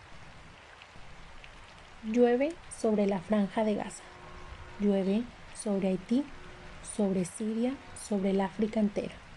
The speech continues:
Antes, sobre Bagdad, sobre Buenos Aires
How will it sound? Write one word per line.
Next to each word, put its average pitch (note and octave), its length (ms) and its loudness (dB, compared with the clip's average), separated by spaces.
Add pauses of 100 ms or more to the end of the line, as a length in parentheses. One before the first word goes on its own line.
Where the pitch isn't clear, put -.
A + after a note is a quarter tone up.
(760)
Antes, A#3+ 500 2 (340)
sobre G3 340 2
Bagdad, F#3+ 420 0 (1080)
sobre G3 320 4
Buenos F3+ 440 0
Aires B3+ 500 0